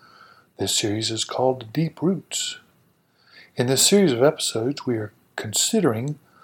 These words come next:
some principles that are deeply rooted in the teachings of Jesus Christ.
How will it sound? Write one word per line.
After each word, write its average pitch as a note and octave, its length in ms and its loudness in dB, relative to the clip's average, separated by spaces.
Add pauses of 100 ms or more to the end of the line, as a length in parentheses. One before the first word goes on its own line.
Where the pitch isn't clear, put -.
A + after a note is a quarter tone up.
(240)
some - 280 -4
principles C3 760 2
that G#2+ 140 0
are G2+ 80 -8
deeply F3+ 460 2
rooted A2 440 -2 (560)
in G#2+ 120 -4
the G2 100 -6
teachings D3 580 -4
of G#2+ 140 0
Jesus G#2+ 400 -4
Christ. - 520 -12